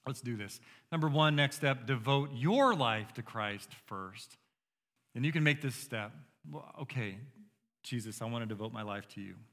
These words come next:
If you haven't trusted him as your Savior yet, that's where it all starts,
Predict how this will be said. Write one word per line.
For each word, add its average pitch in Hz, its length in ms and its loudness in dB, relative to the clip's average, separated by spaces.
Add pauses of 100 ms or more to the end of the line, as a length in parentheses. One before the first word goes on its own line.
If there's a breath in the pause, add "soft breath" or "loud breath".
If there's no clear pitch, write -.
(880)
If 135 80 0
you 151 80 4
haven't 156 160 6
trusted 143 340 2
him 147 160 4
as 120 140 0
your 147 140 0
Savior 120 440 -2
yet, 120 460 -4
that's 151 240 0
where 147 140 0
it 139 80 2
all 135 100 2
starts, 110 460 -4